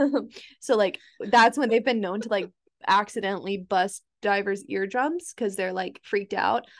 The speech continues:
A lot of times, like, if you're doing scuba and there's a sperm whale and she has her baby, she might be like, "Hey, click, click, click."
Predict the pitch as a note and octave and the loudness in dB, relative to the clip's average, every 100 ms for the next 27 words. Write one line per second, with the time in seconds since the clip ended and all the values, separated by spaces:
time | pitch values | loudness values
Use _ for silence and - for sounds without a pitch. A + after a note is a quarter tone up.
0 | - B3+ C#4+ C#4+ C4 G#3+ G#3+ A3+ G#3+ G#3+ | 2 4 4 2 -4 -2 -4 -4 -6 -4
1 | G3+ F#3+ - A3+ G#3+ G#3 F#3 F3+ - - | -6 -6 -4 -2 -2 -4 -6 -10 -14 -6
2 | A3+ G#3+ G#3 G3+ G3+ F#3+ - G3 F#3+ F#3 | -4 -2 -2 -4 -4 -6 -6 -6 -6 -6
3 | F3+ F#3 G3 G#3 F#3+ G3 F#3+ F#3 C4 G#3+ | -6 -6 -6 -6 -6 -6 -8 -2 -2 -2
4 | _ _ _ _ _ _ - D#4+ D#4 F4 | _ _ _ _ _ _ -10 -8 -4 -4
5 | F4 D4+ - | -2 -4 -4